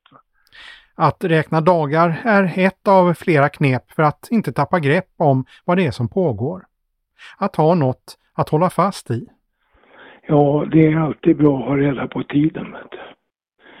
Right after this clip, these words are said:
Speaker 1: Och veta var man är någonstans. Och man kan få reda på om det är dag eller natt, men det är inte alltid man får det heller. Men det är för att inte tappa, tappa koncepterna fullständigt.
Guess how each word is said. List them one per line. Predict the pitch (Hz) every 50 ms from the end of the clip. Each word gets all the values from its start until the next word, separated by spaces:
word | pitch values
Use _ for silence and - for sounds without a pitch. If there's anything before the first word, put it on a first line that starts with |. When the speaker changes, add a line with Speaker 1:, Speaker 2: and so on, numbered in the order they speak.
| - - - - - - - - _ -
Speaker 1:
Och | 135
veta | 135 131 - - 131 113
var | 117 127
man | 127 120 127 127 127 131
är | 143 143
någonstans. | 139 135 120 110 - - - 90 - - - - - - - - - - - - - _ _ _ _ - - - - - - - - - - _
Och | _ - 139
man | 135 135 127
kan | 107 - 135 127
få | - - 147 131
reda | 127 135 131 127 135 139
på | - - 147 135
om | 131 135
det | - 139
är | 131
dag | - 135 120 123 117
eller | 123 123 131 120
natt, | 120 139 151 165 - _ -
men | 120 110
det | 120
är | 135
inte | 139 139 - 139
alltid | 131 127 - - 131 127
man | 131 127 123 -
får | 127 120
det | 104 143 147 151 -
heller. | - - - - - - - _ _ _ _ _ _ _ _ _ - - - - - - - - - - _ _ _ _
Men | - 135 135
det | 139
är | 131
för | - - 143
att | 139 - -
inte | 143 127 - - 131
tappa, | - - 135 143 - - - - - - - - - - - - - _ _ _ _ _ _ _ _ _ _ _ - _ _ _ _ _ _ _ _ _ -
tappa | - 143 135 _ - 175 139 139 147 139 143 143 143 - - - - - - - - - - - _ _ _ _ _ _ _ _ _ _ _ _ - - - - - - - - - _ _
koncepterna | - - - 127 - - 143 117 - - - 139 123 131 123
fullständigt. | - - 117 92 - - - 98 - 156 151 131 107